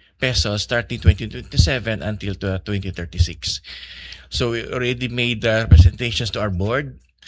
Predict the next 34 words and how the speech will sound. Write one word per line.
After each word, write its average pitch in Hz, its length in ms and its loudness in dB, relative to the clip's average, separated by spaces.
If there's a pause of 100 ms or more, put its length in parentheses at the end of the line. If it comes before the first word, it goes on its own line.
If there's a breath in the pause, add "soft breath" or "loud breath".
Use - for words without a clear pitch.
(220 loud breath)
Well, 117 120 2
the 113 100 2
D 123 240 0
U - 20 -2
F 131 300 -2
and 120 160 -4
the 110 80 0
D 110 140 0
B 117 180 -2
M 120 180 -4
are 117 100 -2
members 110 420 -2
of 101 100 -6
the 107 80 -4
pisam 147 340 6
board, 123 280 -2
and 107 240 -4
we 104 100 -4
already, 104 600 -4 (800 loud breath)
uh, 104 140 -4
told 110 300 -2
them 113 160 -2
if 104 160 -2 (240)
they 113 140 0
can 117 200 0
increase 104 680 4 (720 loud breath)
that, - 240 -6
uh, 104 160 -8
M 120 140 -6
K 104 180 -2
allocation 98 600 2
from 101 320 -4
eight 123 240 -6
billion 101 420 -4